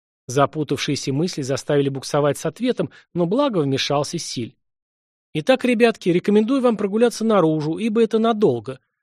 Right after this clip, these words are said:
Рыжий указал рукой на бушующий совет. Большинство участников уже давно покинули свои места,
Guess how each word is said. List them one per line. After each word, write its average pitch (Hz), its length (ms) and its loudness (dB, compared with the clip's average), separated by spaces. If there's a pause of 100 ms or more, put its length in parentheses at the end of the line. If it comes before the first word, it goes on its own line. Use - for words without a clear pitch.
(180)
Рыжий 147 320 2
указал 147 460 0
рукой 156 320 -2
на 160 80 0
бушующий 123 560 -6
совет. - 480 -6 (920)
Большинство 147 580 -2
участников 160 640 -2
уже 147 140 -4
давно 160 300 2
покинули 170 500 -2
свои 135 300 -2
места, 139 400 -6